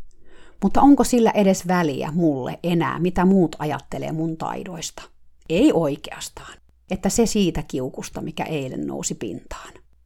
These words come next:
Toisaalta tässä on pelissä paljon muutakin kuin pätevyyttä.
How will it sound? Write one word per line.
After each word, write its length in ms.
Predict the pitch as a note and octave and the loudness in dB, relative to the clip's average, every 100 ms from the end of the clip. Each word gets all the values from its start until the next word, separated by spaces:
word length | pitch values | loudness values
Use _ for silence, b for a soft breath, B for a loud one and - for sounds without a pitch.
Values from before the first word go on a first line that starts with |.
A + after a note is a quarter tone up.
| _ - | _ 0
Toisaalta 420 | A3+ C4 A#3 G3+ | 2 4 2 2
tässä 340 | G#3 G#3 G3 | 0 0 0
on 100 | F3 | 0
pelissä 400 | F3 E3+ D#3 - | 0 -2 -2 -6
paljon 340 | - E3 D3+ C3+ | -4 -4 -2 -4
muutakin 480 | C3+ C#3 C#3 E3 | -4 -6 -10 -12
kuin 160 | D3+ - | -10 -10
pätevyyttä. 720 | - - - - D3+ - - | -10 -12 -12 -14 -14 -16 -16